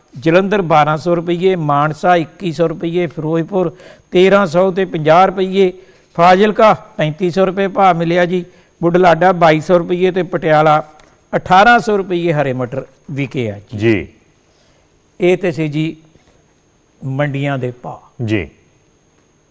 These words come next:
Speaker 1: ਆਪਾਂ ਦਿੱਤੇ ਸੁਣਾ।
Speaker 2: ਜੀ।
Speaker 1: ਹੈ ਨਾ? ਹੁਣ ਜਿਵੇਂ ਤੁਸੀਂ ਦੱਸਿਆ ਹੀ ਆ
Speaker 2: ਹਾਂਜੀ।
Speaker 1: ਵੀ ਪਸ਼ੂ ਉਤ-, ਜਿਹੜਾ ਉਤਪਾਦਨ ਹੈ, ਕਿੱਥੇ ਕਿੱਥੇ ਕਿਵੇਂ ਹੁੰਦਾ, ਕੀ
Speaker 2: ਜੀ।
Speaker 1: ਪਸ਼ੂ ਧਨ ਦਾ ਉਤਪਾਦਨ ਜਿਹੜਾ ਹੈ,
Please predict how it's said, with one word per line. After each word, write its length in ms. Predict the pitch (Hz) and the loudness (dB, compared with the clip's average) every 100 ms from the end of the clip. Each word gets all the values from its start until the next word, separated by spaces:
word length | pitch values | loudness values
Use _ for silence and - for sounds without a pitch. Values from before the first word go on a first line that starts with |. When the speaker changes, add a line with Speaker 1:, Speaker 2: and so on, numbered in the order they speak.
| _ _ 156 | _ _ -8
Speaker 1:
ਆਪਾਂ 280 | 143 156 | -4 -4
ਦਿੱਤੇ 280 | 143 131 147 | -6 -6 -8
ਸੁਣਾ। 380 | 127 123 107 113 113 | -8 -12 -12 -16 -10
Speaker 2:
ਜੀ। 220 | 95 85 69 _ _ 131 | -8 -8 -10 _ _ -18
Speaker 1:
ਹੈ 60 | |
ਨਾ? 140 | 131 147 _ _ _ _ _ _ 139 | -16 -16 _ _ _ _ _ _ -6
ਹੁਣ 240 | 143 147 | -4 -4
ਜਿਵੇਂ 300 | 131 135 143 | -4 -6 -8
ਤੁਸੀਂ 220 | 143 139 | -10 -10
ਦੱਸਿਆ 340 | 127 120 135 131 | -8 -8 -4 -4
ਹੀ 160 | 127 | -4
ਆ 120 | 127 - _ - | -10 -12 _ -6
Speaker 2:
ਹਾਂਜੀ। 200 | 117 95 | -4 -4
Speaker 1:
ਵੀ 360 | 135 131 127 156 - | -6 -8 -10 -14 -12
ਪਸ਼ੂ 400 | 143 - 151 156 | -12 -12 -16 -16
ਉਤ-, 380 | - - - 156 | -20 -20 -20 -12
ਜਿਹੜਾ 200 | 131 123 | -8 -8
ਉਤਪਾਦਨ 640 | 123 _ - 131 123 131 | -10 _ -8 -8 -8 -10
ਹੈ, 220 | 120 120 127 | -10 -12 -14
ਕਿੱਥੇ 260 | 135 - 135 | -14 -12 -14
ਕਿੱਥੇ 300 | 135 143 131 | -14 -14 -14
ਕਿਵੇਂ 360 | 147 147 156 | -14 -12 -12
ਹੁੰਦਾ, 260 | 139 127 135 - | -12 -16 -18 -18
ਕੀ 120 | 180 | -12
Speaker 2:
ਜੀ। 340 | 95 101 76 69 _ _ - | -6 -6 -8 -16 _ _ -16
Speaker 1:
ਪਸ਼ੂ 260 | 156 156 143 | -12 -12 -10
ਧਨ 260 | 151 120 127 | -8 -8 -8
ਦਾ 100 | 139 | -10
ਉਤਪਾਦਨ 480 | 139 151 123 123 | -10 -16 -14 -14
ਜਿਹੜਾ 220 | 127 131 131 | -16 -16 -16
ਹੈ, 180 | 117 | -18